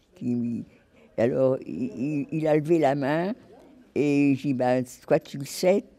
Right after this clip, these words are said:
tu me dis, parce que vous êtes tous riches. Et voilà, et voilà est-ce que, d'où vient une haine. On est tous riches. Est-ce que quelqu'un, est-ce qu'un peuple peut être tous riches ? » C'est des questions comme ça qui font qu'il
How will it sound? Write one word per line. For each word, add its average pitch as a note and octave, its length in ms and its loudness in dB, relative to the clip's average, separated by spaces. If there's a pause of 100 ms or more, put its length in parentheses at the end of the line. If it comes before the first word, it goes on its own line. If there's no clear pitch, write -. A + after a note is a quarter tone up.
(160)
tu D3 100 -6
me C#3 160 -4
dis, D#3 380 -6 (840)
parce F3+ 280 -4
que G#3+ 100 2
vous F#3 320 0
êtes - 220 -4
tous - 260 -6
riches. - 320 -8 (460)
Et D#3+ 100 6
voilà, G3 580 2 (280)
et D3 80 0
voilà F3 480 4 (280)
est-ce - 220 0
que, - 180 -8
d'où F3 240 -2
vient F3 380 -2 (260)
une D#3+ 160 -2
haine. A2 360 0 (400)
On D3+ 200 0
est E3 240 -2
tous - 260 -8
riches. A#2+ 260 -8 (140)
Est-ce E3 180 4
que - 140 -2
quelqu'un, G#3 580 0 (220)
est-ce - 200 0
qu'un D#3+ 220 -2
peuple G3+ 440 0 (240)
peut E3 120 -4
être E3+ 220 0 (280)
tous - 260 -10
riches ? » - 260 -14 (720)
C'est A3 200 2
des A3+ 220 4
questions A#3 500 0
comme A3 240 0
ça A3+ 260 0
qui - 200 -8
font D#3+ 260 -4
qu'il D#3 280 2